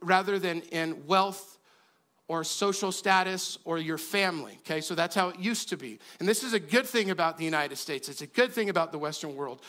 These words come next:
We, we reward talent and hard work and determination. There's a payoff to all of that. But what happens is we make that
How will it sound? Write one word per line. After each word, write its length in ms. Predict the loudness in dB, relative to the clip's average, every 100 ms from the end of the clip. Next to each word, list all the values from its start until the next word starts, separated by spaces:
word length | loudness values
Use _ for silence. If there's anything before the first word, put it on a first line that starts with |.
| -14
We, 240 | 0 0 0
we 400 | -2 0 0 0
reward 580 | 0 0 2 2 0 2
talent 420 | 4 6 4 -2 -8 -8
and 120 | -4 2
hard 280 | 4 4
work 300 | 4 0 0
and 120 | -6 -8
determination. 680 | -6 -4 -4 -4 -6 -8 -10 _ _ _ _ _ _ _ _ _ _
There's 200 | 0 0
a 40 | 0
payoff 680 | 0 4 4 4 0 0
to 120 | -2
all 200 | 0 0
of 120 | -2 -10
that. 180 | -14 -16 _ _ _ _ _ _ _ _ _ _ _ _ _ -8
But 140 | 0
what 120 | 2
happens 560 | 6 6 6 0 -2 -4
is 220 | -2 -2
we 140 | 0 0
make 340 | 2 0 2
that 240 | 2 2